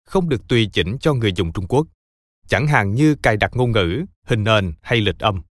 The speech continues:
Và người tiêu dùng Trung Quốc rất mong muốn có các lựa chọn thay thế. Với thị trường tiêu dùng trong nước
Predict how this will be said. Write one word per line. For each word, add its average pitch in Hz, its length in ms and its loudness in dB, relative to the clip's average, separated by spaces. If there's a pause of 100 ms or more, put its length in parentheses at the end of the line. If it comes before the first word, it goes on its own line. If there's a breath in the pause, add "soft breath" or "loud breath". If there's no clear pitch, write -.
(600)
Và 143 160 0
người 147 160 2
tiêu 185 180 -2
dùng 127 160 0
Trung 139 180 -2
Quốc 226 200 0
rất - 260 -6
mong 131 220 0
muốn 127 320 0
có 123 240 0
các 233 200 -4
lựa 98 120 2
chọn 82 260 -4
thay 101 140 -2
thế. 110 300 -2 (960)
Với 127 160 2
thị 156 180 0
trường 117 220 0
tiêu 165 180 2
dùng 117 180 0
trong 123 260 0
nước 208 180 2